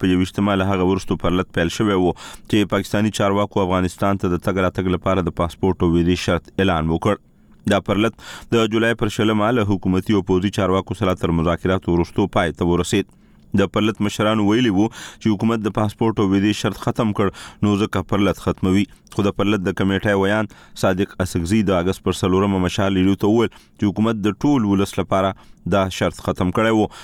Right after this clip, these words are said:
خو اوس یوازې پنډیانو ته د پاسپورت او ویزې بغیر د تګ راتګ اجازه ورکول کیږي. دا خبرونه تاسو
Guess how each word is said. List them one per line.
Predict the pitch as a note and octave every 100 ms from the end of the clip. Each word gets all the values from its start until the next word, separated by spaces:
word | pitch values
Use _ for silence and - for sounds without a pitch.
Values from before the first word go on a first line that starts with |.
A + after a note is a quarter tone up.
| -
خو | A2 G#2+
اوس | G2+
یوازې | F#2 F#2 G2+ F#2
پنډیانو | F#2+ F#2+ A#2 A#2 F2 F#2+
ته | F2+ - - F2+
د | F#2+
پاسپورت | F2+ - G#2 F#2+ -
او | F2
ویزې | F2+ F2+ G2 F2
بغیر | E2+ F#2 E2+ - - F2
د | F2
تګ | F#2+ E2 E2
راتګ | - E2 - - - E2+
اجازه | E2+ E2 D#2+ D#2 - - E2
ورکول | D2+ D#2+ D2+ -
کیږي. | E2 D2+ F#2+ - - - - - - - - - - - - - - - - - - - - - - - - - F#2+
دا | G#2 G#2
خبرونه | A2+ A#2 A2
تاسو | A2+ - A2